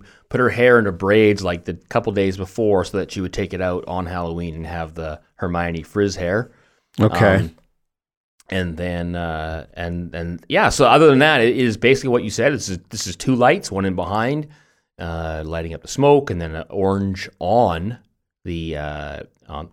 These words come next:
Speaker 1: the s-, in, uh, through an umbrella, camera right. Um, same deal with my son. Like, it's the exact same setup. It's a little bit, I think I probably turned down the orange a little bit on his face.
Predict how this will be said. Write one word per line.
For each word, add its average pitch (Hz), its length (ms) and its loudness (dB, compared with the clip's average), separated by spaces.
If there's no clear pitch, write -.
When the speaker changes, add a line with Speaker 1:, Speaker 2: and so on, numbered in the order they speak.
Speaker 1:
the - 80 -16
s-, - 140 -12
in, 87 400 -8
uh, 80 240 -8
through 110 120 -2
an 92 60 -2
umbrella, 90 560 -2
camera 82 340 -8
right. 117 380 0
Um, 101 480 0
same 254 260 4
deal 254 140 8
with 220 100 8
my 214 100 4
son. 190 400 4
Like, 90 160 0
it's 95 120 -6
the 104 60 0
exact 131 300 2
same 139 220 0
setup. 135 460 4
It's 110 200 -4
a 107 40 -2
little 139 320 4
bit, 143 180 6
I 104 80 0
think 151 160 2
I 147 80 6
probably 139 320 0
turned 135 380 0
down 110 260 2
the 104 140 2
orange 104 420 2
a 127 60 2
little 104 460 2
bit - 300 0
on 120 140 -2
his 127 140 -4
face. 156 420 -4